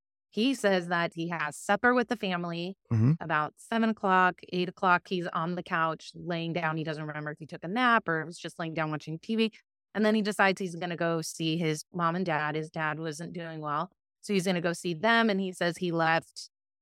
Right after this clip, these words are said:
Speaker 1: I don't know what time he says he left, but he's never out at the kennel with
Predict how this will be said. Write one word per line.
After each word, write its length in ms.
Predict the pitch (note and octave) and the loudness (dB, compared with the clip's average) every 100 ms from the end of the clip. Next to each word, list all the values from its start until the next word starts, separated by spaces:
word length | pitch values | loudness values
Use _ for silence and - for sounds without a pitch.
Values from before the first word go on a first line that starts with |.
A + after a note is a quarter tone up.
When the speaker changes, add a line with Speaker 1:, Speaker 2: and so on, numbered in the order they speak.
| _ _ | _ _
Speaker 1:
I 140 | - G#3+ | 2 4
don't 140 | B3 | 6
know 100 | G#3 | 4
what 220 | F3+ F3+ | 4 2
time 200 | - F#3 | 2 -2
he 100 | E3+ | -4
says 200 | D#3 D3+ | -2 -2
he 120 | D#3+ C#3 | -2 -4
left, 220 | G#2+ - | -4 -2
but 100 | F3+ | -4
he's 200 | F3+ F3+ | -2 -2
never 420 | G3+ G#3 G#3+ A3 - | 2 6 8 6 4
out 300 | F3+ F3 - | 4 4 2
at 120 | F3 - | -4 -8
the 80 | |
kennel 480 | E3 F3+ E3 D#3 D#3 - | -6 -4 -2 -4 -8 -6
with 260 | E3 E3+ | -2 -2